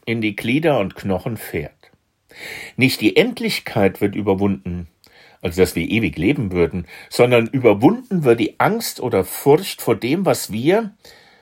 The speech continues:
in unserem Leben hoffen und denken oder die Angst davor haben, es auszuhauchen. Also ohne eine Chance, dass dieses Leben, wie auch immer,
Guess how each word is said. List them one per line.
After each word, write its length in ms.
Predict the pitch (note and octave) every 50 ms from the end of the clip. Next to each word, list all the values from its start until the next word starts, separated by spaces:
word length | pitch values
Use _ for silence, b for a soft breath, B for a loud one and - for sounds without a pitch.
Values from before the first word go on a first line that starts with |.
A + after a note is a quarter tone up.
| b b b b b b b _ -
in 180 | A2 G#2+ G#2
unserem 580 | - A#2 B2 C#3 D3+ C#3+ D3+ C3+ A#2 G2+ F#2+ F2
Leben 680 | E2+ E2 E2+ G2 B2 C#3 - - B2+ A2 G2 F#2 F2 D#2+ D#2 B B B B B B B B B _ - _ _ _ _ _ B B B B B B B
hoffen 360 | - - F#3 G3+ - A#3+ A3 F#3+
und 240 | C#3 A2 G2+ -
denken 360 | B2 D3+ F#3+ G#3 - A3 F#3+ D3
oder 300 | B2 C3+ D3 D3+ D#3 C#3+
die 160 | C#3 A2+ -
Angst 320 | E2+ G#2+ C3+ C#3+ - -
davor 400 | C3 C3 - - - G#2 G2 F#2
haben, 460 | G#2 F#2+ F#2+ G2 G2 - B2 A2+ G#2 b b b b b b b
es 240 | - F#2+ - - -
auszuhauchen. 920 | G#2 B2 C3+ - - - - - F#2+ D#2+ D#2 F2 D#2+ D#2 - - E2 D#2 - _ _ B B B B B B B B
Also 220 | - F#2 A#2 -
ohne 320 | - C3 F3+ A3 - F3+ A#2+
eine 220 | C3+ D3+ D3 B2+
Chance, 520 | - - - A#2 C3+ E3+ G3+ - - F3+
dass 220 | E3 C3+ A#2 - -
dieses 400 | D#3+ G3 A3 G3 G3 E3 - -
Leben, 400 | A2 B2+ E3 G#3 A3 G3 - B B B B B B -
wie 180 | C3+ F3 G3+
auch 160 | F#3 D#3 C#3+ -
immer, 500 | - E3 F3 F#3+ F#3+ F#3+ F#3+ F#3 F3